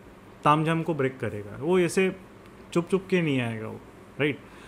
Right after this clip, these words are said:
तो बेस building थोड़ा ऊपर नीचे हो गया, चल जाता, उसका नहीं है, but ultimately what matters is that कि currently आपको जहाँ पे four candles मिल रही है, वो base आपके लिए ज़्यादा important हो जाता है। जैसे आप, अगर market यहीं पे base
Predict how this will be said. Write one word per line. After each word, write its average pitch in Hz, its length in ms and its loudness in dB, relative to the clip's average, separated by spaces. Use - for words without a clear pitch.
तो 175 120 6
बेस 143 460 6
building 196 420 8
थोड़ा 190 140 6
ऊपर 185 260 2
नीचे 190 240 2
हो 185 80 4
गया, 185 100 2
चल 170 240 4
जाता, 123 240 0
उसका 135 260 2
नहीं 120 180 2
है, 110 60 -2
but 139 120 -2
ultimately 180 500 4
what 165 240 6
matters 156 360 2
is 135 120 2
that 131 200 0
कि 208 200 -2
currently 196 520 6
आपको 160 320 4
जहाँ 151 280 4
पे 208 140 4
four 180 280 2
candles 170 520 0
मिल 139 160 4
रही 170 160 4
है, 165 160 2
वो 156 260 4
base 156 300 2
आपके 151 240 -2
लिए 156 100 0
ज़्यादा 135 240 2
important 113 400 -2
हो 110 80 -4
जाता 104 140 -8
है। 113 60 -8
जैसे 127 200 0
आप, 135 200 2
अगर 147 220 6
market 170 360 4
यहीं 151 260 6
पे 175 120 4
base 156 380 2